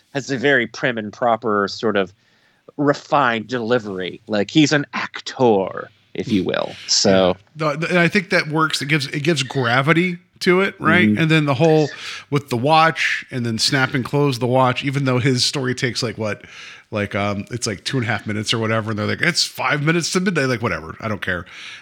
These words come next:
Speaker 2: This is, this isn't, uh, James Cameron to the minute timing of things. That's fine, but it works, and it gets, it gets you in that vibe of, like, "Oh, shit's gonna go weird," and then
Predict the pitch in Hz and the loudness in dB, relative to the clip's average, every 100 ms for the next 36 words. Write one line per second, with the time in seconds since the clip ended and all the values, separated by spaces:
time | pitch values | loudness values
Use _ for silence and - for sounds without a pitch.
0 | - 143 156 185 180 185 170 196 180 175 | -6 -2 2 2 2 0 2 0 0 0
1 | 147 143 151 143 - 139 127 123 113 113 | 0 2 2 0 -2 0 0 0 -2 -4
2 | 104 107 101 - - 110 98 95 92 90 | -2 0 -2 -2 -2 -2 -2 -4 -4 -6
3 | 87 95 107 - 98 - - - - - | -4 -6 -6 -4 -4 -6 -12 -16 -16 -18
4 | - 180 185 240 226 - 156 160 170 190 | -6 -4 2 4 4 4 0 0 0 -2
5 | 170 190 233 220 220 170 147 175 180 151 | -4 -4 -2 0 0 -2 -2 0 0 0
6 | 131 123 - 175 139 - 190 196 160 131 | -2 -2 -4 -2 0 0 0 0 0 0
7 | 110 123 185 139 110 147 165 160 | 0 -2 0 0 2 2 2 2